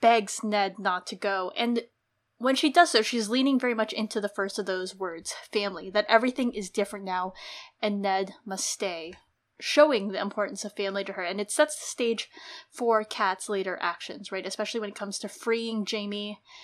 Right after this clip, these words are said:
where family, the safety of her daughters, is the main motivation. And it's something that she actually shares with Ned, uh, which could be why they were able to see eye to eye in many things, but also part of why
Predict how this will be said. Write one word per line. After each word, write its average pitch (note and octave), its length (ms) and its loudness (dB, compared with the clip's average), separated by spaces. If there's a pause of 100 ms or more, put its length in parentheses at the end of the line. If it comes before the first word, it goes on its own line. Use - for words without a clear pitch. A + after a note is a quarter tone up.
(160)
where G#3 140 2
family, A3 600 -2
the A3 100 -4
safety A3+ 320 -2
of G#3 100 -6
her - 100 -10
daughters, F#3+ 460 -2
is G3+ 180 0
the A3 100 -2
main F#3+ 260 -4
motivation. F#3+ 640 -4
And G#3 100 -4
it's G#3+ 120 -4
something E4 240 4
that F4 140 2
she E4+ 120 4
actually D4+ 260 4
shares C#4+ 500 0
with G3+ 120 -2
Ned, F3 320 -6 (480)
uh, G#3+ 160 2
which B3 180 -2
could E4+ 140 2
be E4+ 80 2
why D4 160 8
they C#4 160 2
were B3+ 100 -2
able A#3 240 0
to - 100 -8
see - 160 -4
eye A3 120 4
to G#3+ 100 0
eye G#3 120 4
in G#3 180 0
many G3+ 200 -2
things, G#3+ 320 -6
but - 120 -6
also A3 400 0
part A3+ 280 -2
of G#3 160 -2
why G3+ 300 0